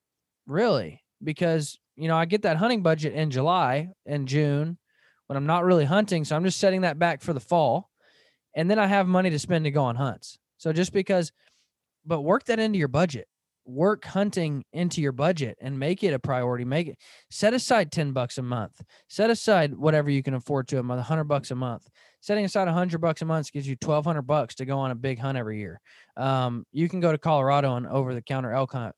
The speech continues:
for twelve hundred bucks. Um, so set those things aside, and all of a sudden you can, you can afford to go on these hunts. Um, Frank, I'm, I'm interested because,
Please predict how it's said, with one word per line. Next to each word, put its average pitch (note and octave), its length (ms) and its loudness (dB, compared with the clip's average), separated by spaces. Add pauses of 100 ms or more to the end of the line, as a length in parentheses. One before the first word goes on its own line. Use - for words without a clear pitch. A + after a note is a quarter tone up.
(140)
for A#2+ 120 -14
twelve B2 180 -2
hundred A2+ 140 -8
bucks. A2 400 -6 (380)
Um, D#3 340 0
so D3+ 100 -2
set G#3+ 260 0
those G#3 220 2
things F#3+ 220 -4
aside, D#3+ 600 0 (540)
and D3 100 2
all D#3+ 100 6
of D3+ 40 4
a C#3+ 40 0
sudden F3+ 220 2
you D3 80 0
can, C3 220 -4
you C#3 160 -8
can C#3 100 -4
afford C3 280 -2
to A#2+ 80 -4
go C3 120 2
on B2+ 120 0
these A2+ 180 -4
hunts. D3 380 -4 (340)
Um, D3 500 2 (920)
Frank, A3 280 4
I'm, F3+ 160 4
I'm E3+ 200 0
interested E3+ 600 2
because, D3 480 2